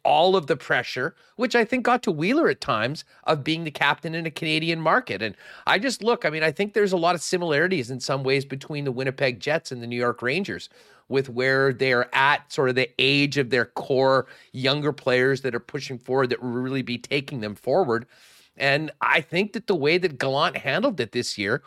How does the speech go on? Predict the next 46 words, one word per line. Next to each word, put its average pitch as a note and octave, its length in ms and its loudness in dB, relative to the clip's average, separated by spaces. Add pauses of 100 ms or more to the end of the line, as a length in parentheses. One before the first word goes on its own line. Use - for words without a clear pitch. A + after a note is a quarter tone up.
(220)
without D3 400 2
naming E3 400 2
a B2+ 60 -6
captain G#2+ 600 -4
and D3 520 0
really F3+ 240 2
leaning D3 360 -2
on C#3 200 2 (160)
all G#3 260 4
of F#3 140 2
those A#2+ 200 2
players G#2+ 460 0
to B2+ 100 -10
step - 440 -2
up, C#3 240 0
do D3+ 160 -2
more, C#3 260 2
and, C#3 160 2 (300)
and C#3+ 260 -4 (280)
be F#3+ 200 0
like D#3+ 240 4
a D3 60 -2
captain C3+ 520 0
on C#3+ 160 4
and C#3+ 100 2
off C#3+ 220 2
the B2+ 140 0
ice, D3+ 320 0 (480)
it's D3 180 -2
obviously F#3+ 480 2
worked D#3+ 340 -2
well. A#2+ 360 2
So, D3 400 0 (340)
um, D3+ 520 0
you F3+ 120 2
know, E3+ 80 2
and A3 100 2
I B3 60 2
think F#4 240 0
it - 80 -2
also, G#3 400 2
I D3 80 4
think G#3 160 -4
it's C4 140 -6
probably F#3+ 320 2
an E3+ 80 -2